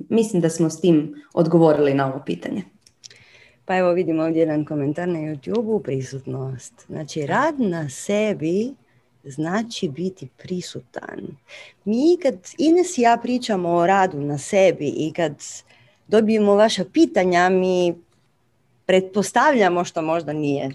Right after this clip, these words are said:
Speaker 2: točno, <laughs> ali mi pretpostavljamo da vi mislite na isti rad, na rad koji mi radimo i koji s vama zdušno dijelimo.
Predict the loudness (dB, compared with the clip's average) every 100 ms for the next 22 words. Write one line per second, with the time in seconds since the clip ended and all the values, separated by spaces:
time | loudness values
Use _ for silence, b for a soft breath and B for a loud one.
0 | 0 0 0 -2 0 2 4 4 2 -2
1 | B B -2 2 2 2 -2 0 2 4
2 | 4 4 4 2 2 2 2 0 -2 -2
3 | 2 4 2 0 2 2 0 -6 -2 2
4 | 2 2 2 6 6 6 4 2 2 4
5 | 4 4 0 0 2 2 4 2 0 -2
6 | 0 -2 2 2 4 4 2